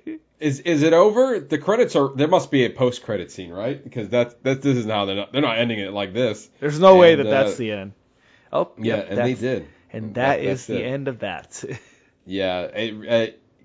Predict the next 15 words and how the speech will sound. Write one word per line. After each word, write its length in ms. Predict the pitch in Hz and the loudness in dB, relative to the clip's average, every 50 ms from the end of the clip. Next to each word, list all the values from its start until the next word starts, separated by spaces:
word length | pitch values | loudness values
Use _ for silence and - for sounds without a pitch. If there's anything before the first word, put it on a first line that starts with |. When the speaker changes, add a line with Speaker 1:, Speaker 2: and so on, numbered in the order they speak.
| _ - | _ -12
Speaker 1:
if, 260 | 104 117 113 113 - - | -8 -6 -6 -6 -8 -10
if, 220 | 117 120 - - - 135 | -12 -12 -12 -6 -2 -2
if 260 | 139 117 123 123 131 | -2 0 -2 -4 -4
anyone 220 | 147 180 226 220 | -4 -4 -4 -4
out 180 | 196 196 202 196 | -4 -6 -4 -4
there 100 | 123 104 | -4 -4
is 100 | - 110 | -4 -4
making 180 | 117 127 135 | -4 -4 -4
a 60 | 127 120 | -4 -2
movie, 320 | 123 117 95 90 - - _ _ | -2 -4 -4 -6 -12 -16 _ _
please 220 | _ 175 254 220 | _ -6 -4 -4
do 80 | 277 240 | -2 0
the 100 | 190 165 | 0 0
ending 240 | 127 110 98 90 85 | 0 -2 -4 -6 -8
right. 300 | 87 87 104 151 147 | -8 -8 -8 -8 -10